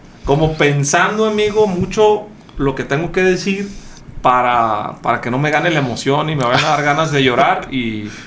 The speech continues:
y, este, y después no vaya a poder yo hablar, ¿no? Porque es un podcast, entonces la gente que lo va escuchando,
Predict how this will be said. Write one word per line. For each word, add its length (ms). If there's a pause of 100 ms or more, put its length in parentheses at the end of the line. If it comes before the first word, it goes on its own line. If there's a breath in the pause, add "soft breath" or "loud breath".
(340 loud breath)
y, 140
este, 320
y 80
después 240
no 120
vaya 180
a 80
poder 220
yo 100
hablar, 240
¿no? 100
Porque 160
es 80
un 140
podcast, 380
entonces 120
la 80
gente 180
que 60
lo 100
va 80
escuchando, 640